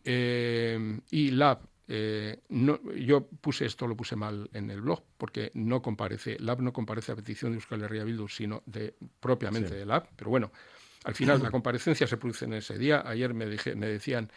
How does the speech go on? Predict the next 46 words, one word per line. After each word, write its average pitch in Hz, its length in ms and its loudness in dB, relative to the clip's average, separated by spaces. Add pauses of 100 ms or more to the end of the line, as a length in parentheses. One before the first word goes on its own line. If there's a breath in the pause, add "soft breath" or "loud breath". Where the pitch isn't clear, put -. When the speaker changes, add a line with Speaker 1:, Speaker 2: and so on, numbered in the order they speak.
(320 loud breath)
Speaker 1:
en 117 100 -2
el 117 80 -2
Parlamento 120 400 0
que 113 80 -8
había 110 160 0
sido 123 140 -4
una 110 160 -2
casualidad, 110 560 -4 (220)
eh, 113 80 -6
de 104 120 -8
calendario, 123 640 4
no 127 220 0
lo 113 80 -2
voy 104 140 -4
a - 20 -8
discutir, 113 480 -2 (380 loud breath)
pero 113 180 2
ahí 156 80 8
tenemos 135 360 0
una 175 160 4
secuencia 151 460 0
de, 135 320 -2
de 123 160 -2
hechos 165 440 0 (880 soft breath)
y 139 180 6
un, 185 300 6 (240)
por 135 140 6
un 147 120 10
lado, 143 220 8
que 147 100 0
a 123 40 4
mí, 143 280 4 (400)
mm, 120 560 -6
bueno, 131 260 2
pues - 320 -6
u-, 190 100 -6
u-, 175 440 -6
uno 139 240 4
tiene 139 400 2
una 131 200 2
cierta 127 420 2
creencia 127 420 2
en 113 60 -4
las 107 120 -6
casualidades, 110 800 -6
¿no? 143 320 -10